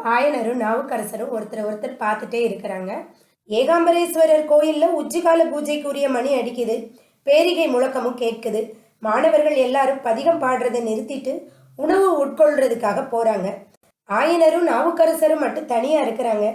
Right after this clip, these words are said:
"சிற்பியாரே, பத்து வருஷத்துக்கு முன்னுக்குட்டி இதே இடத்துல உம்முடைய புதல்வி சிவகாமி நடனமாடினா, அந்த காட்சி என் கண்ணு முன்னாடி அப்படியே நிக்குது. கொஞ்ச நேரத்துக்கு முன்னுக்குட்டி இந்த மாணவர்கள் எல்லாரும்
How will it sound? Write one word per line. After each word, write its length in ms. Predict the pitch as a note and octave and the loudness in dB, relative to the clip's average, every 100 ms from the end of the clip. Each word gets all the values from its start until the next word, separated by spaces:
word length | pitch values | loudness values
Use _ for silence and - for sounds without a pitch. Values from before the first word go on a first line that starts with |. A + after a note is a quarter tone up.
| A3 - _ - | -6 -20 _ -18
"சிற்பியாரே, 720 | B3 - C4+ C4 B3+ C4 C4+ - _ | -16 -6 -2 0 2 0 -4 -18 _
பத்து 260 | A3+ A3+ | -6 -2
வருஷத்துக்கு 540 | C4+ C4+ - E4+ E4+ E4 | 0 0 -2 -4 -2 -2
முன்னுக்குட்டி 500 | C4+ C4+ D4+ B3+ D4 | 0 -2 -2 -6 -8
இதே 420 | B3+ G#3+ C#4+ D4+ | -6 -2 0 0
இடத்துல 240 | B3 B3+ B3 - - _ _ - | -2 -4 -6 -8 -12 _ _ -10
உம்முடைய 460 | C4+ C#4+ C4 C4 | -2 2 2 2
புதல்வி 420 | B3+ B3 D#4+ D#4+ - | 0 2 2 0 -4
சிவகாமி 480 | A3 C#4 D#4 B3 | -4 0 0 0
நடனமாடினா, 920 | B3+ A3 A3+ C4 C4 A3+ G#3 G#3+ A3 A3 - _ | -4 -2 -2 0 -2 -2 -2 -4 -6 -10 -18 _
அந்த 220 | B3 C4+ | -4 -4
காட்சி 480 | C4 B3+ C#4+ - D#4+ | 0 0 -2 -2 -2
என் 140 | C4+ | -2
கண்ணு 260 | B3+ B3 D#4+ C#4+ | -2 -4 -2 -2
முன்னாடி 320 | B3 C#4 C#4+ | -2 -2 -2
அப்படியே 420 | C4 - D4 D4 | -2 -4 -2 -2
நிக்குது. 380 | C#4+ C4 A#3+ A#3 A3+ - _ | -2 -4 -4 -4 -6 -12 _
கொஞ்ச 260 | - B3 C#4 | -8 -2 0
நேரத்துக்கு 480 | C#4 D4+ E4 E4 D4 | 4 4 2 -2 -2
முன்னுக்குட்டி 400 | C4 C4+ B3+ C#4+ | 0 -2 -4 -8
இந்த 220 | C4+ B3 | -6 -4
மாணவர்கள் 560 | B3 B3 D#4 D4+ C#4 | -2 0 2 2 0
எல்லாரும் 520 | A#3+ A#3 C4 A#3+ C4 | -2 -2 0 -2 -2